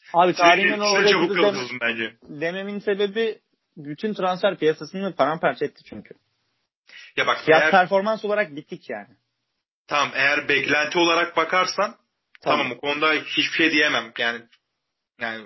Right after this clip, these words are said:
Speaker 2: Manchester United taraftarı olmama rağmen hiçbir şey diyemem o konuda ama
Speaker 1: Canı
Speaker 2: genel
Speaker 1: isteyince
Speaker 2: olarak
Speaker 1: top
Speaker 2: bak-,
Speaker 1: oynuyor.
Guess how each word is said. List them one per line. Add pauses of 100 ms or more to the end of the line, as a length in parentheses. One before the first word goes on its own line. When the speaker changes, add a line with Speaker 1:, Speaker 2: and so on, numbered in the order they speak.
Speaker 2:
Manchester
United
taraftarı
olmama
rağmen
hiçbir
şey
diyemem
o
konuda
ama (100)
Speaker 1:
Canı
Speaker 2:
genel
Speaker 1:
isteyince
Speaker 2:
olarak
Speaker 1:
top
Speaker 2:
bak-,
Speaker 1:
oynuyor.